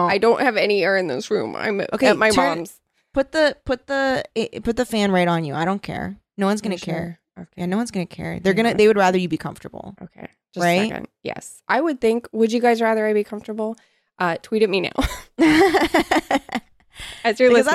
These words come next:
Speaker 1: that's what
Speaker 2: to
Speaker 1: I
Speaker 2: this.
Speaker 1: think.
Speaker 2: Just, like,
Speaker 1: Because
Speaker 2: let me know that if at the time you listen to this, you were in fact comfortable with it, or if the fan,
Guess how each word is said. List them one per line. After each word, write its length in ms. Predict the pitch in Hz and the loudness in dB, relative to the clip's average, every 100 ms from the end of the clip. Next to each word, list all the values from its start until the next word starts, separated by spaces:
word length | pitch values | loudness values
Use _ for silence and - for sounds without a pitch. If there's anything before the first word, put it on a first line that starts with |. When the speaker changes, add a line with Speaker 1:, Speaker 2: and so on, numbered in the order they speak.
| 349 | 2
Speaker 1:
that's 20 | |
what 80 | 311 | 2
Speaker 2:
to 60 | |
Speaker 1:
I 140 | 233 214 | 2 2
Speaker 2:
this. 80 | 185 | 0
Speaker 1:
think. 320 | 175 170 - | -2 -4 -2
Speaker 2:
Just, 180 | 269 269 | -2 4
like, 220 | 269 240 | 4 4
Speaker 1:
Because 160 | 262 | 2
Speaker 2:
let 320 | 240 226 240 226 | 0 2 2 2
me 160 | 247 | 4
know 220 | 233 202 | 6 6
that 200 | 196 175 - | 6 2 4
if 300 | 202 208 - | 4 4 2
at 260 | 180 170 - | -2 -2 -4
the 100 | 185 | -10
time 380 | - 185 165 160 | -6 -2 -2 -2
you 120 | 160 | -2
listen 340 | 175 170 165 | -2 -2 -6
to 100 | - | -6
this, 240 | 156 143 - | -6 -6 -6
you 180 | 175 165 | -4 -2
were 300 | 160 170 151 | 0 0 0
in 100 | 160 | -2
fact 340 | - - - - | -4 -4 -6 -8
comfortable 500 | 156 170 175 160 139 | -8 -6 -2 0 0
with 180 | 151 | -2
it, 160 | - 147 | -2 -2
or 220 | - 170 | 2 2
if 160 | 156 - | 2 -2
the 80 | 175 | -10
fan, 480 | - 165 160 151 | -8 -6 -4 -6